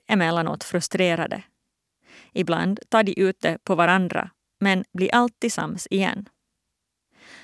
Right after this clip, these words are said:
Att ha ett förhållande med någon man aldrig mött ansikte mot ansikte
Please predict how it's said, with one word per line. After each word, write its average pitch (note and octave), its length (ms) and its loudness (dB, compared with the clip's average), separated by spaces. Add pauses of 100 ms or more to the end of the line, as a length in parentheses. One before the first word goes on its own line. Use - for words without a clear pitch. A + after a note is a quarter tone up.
(120)
Att - 200 -4
ha F#3 160 4
ett F#3 100 0
förhållande G3 580 0
med D#3 140 -4
någon D3+ 340 -4
man D#3 320 -4
aldrig E3 300 -2
mött - 420 -4 (100)
ansikte E3+ 640 -4
mot E3+ 280 -6
ansikte A#3+ 600 -2